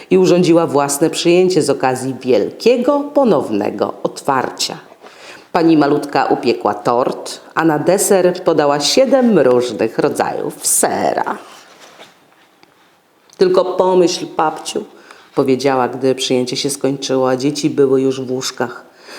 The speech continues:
„Oni są jeszcze tacy malutcy,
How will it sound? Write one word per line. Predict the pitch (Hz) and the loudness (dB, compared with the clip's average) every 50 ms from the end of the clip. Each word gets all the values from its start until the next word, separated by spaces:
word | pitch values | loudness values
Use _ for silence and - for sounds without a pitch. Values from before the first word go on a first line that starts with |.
| - - - _ - | -20 -20 -20 _ 0
„Oni | - 247 247 240 | 2 4 4 4
są | - - 233 | 4 2 4
jeszcze | 233 233 226 - - - - 226 214 214 214 208 - - - - | 4 4 2 2 -2 0 2 2 2 2 -2 -4 -8 -14 -8 -4
tacy | - 240 - - 247 226 | -2 -2 -2 0 2 2
malutcy, | 220 220 214 202 202 196 190 196 196 - - - - 156 151 151 | 2 4 4 4 4 2 2 0 -4 -6 -8 -4 -4 -4 -6 -6